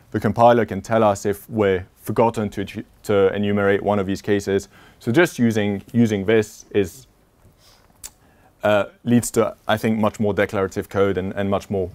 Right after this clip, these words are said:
certainly much more readable code than, than using, uh, you know, just a Boolean in this case. Um, okay, and the last thing that's been great about Scala is, is the huge ecosystem. So this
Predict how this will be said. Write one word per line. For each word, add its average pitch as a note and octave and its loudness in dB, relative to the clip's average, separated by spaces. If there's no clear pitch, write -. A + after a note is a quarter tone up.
certainly G#2+ 0
much G2+ 0
more G#2 0
readable G2+ 0
code G2 0
than, G2 -6
than G2 -2
using, F#2+ -4
uh, F2+ -2
you G#2 2
know, F2+ 0
just G#2 -2
a G#2 -2
Boolean G#2 2
in F#2+ -4
this G2 -2
case. F#2+ 0
Um, B2 4
okay, A#2+ 2
and A2+ 0
the B2 4
last D3+ 6
thing A#2+ -2
that's G#2 -2
been G#2 -4
great D#3 2
about A#2 0
Scala A2 2
is, G2+ -2
is G2+ -4
the G2+ -4
huge G#2+ 2
ecosystem. G2 0
So G#2 2
this G#2 -6